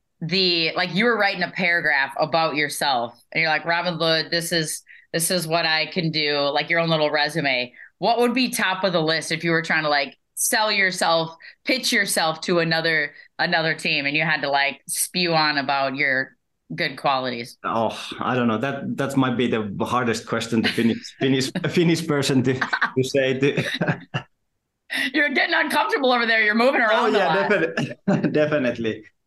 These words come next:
Speaker 2: No, I mean, uh, I think I, I, I would like to imagine myself as a all around, that there's not many weaknesses.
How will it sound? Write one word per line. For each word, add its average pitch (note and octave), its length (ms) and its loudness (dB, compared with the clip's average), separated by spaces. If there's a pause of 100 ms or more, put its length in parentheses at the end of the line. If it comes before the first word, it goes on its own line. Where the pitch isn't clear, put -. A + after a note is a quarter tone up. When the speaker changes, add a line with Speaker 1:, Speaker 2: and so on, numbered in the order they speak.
Speaker 2:
No, C#3+ 160 2
I F3+ 220 2
mean, D3 260 4
uh, A2+ 360 0
I C#3 140 0
think F3 400 -2 (540)
I, D#3 360 0
I, G2+ 420 -2
I C#3 120 2
would F#3 380 -2 (380)
like C#3+ 360 0
to C3+ 320 0 (120)
imagine B2+ 400 2
myself A#2 500 0
as A2 160 -2
a G#2 380 -2
all A#2 240 2
around, A2 340 2
that G2+ 140 -2
there's A2 200 0
not A#2 220 0
many A2 240 2
weaknesses. A#2+ 960 0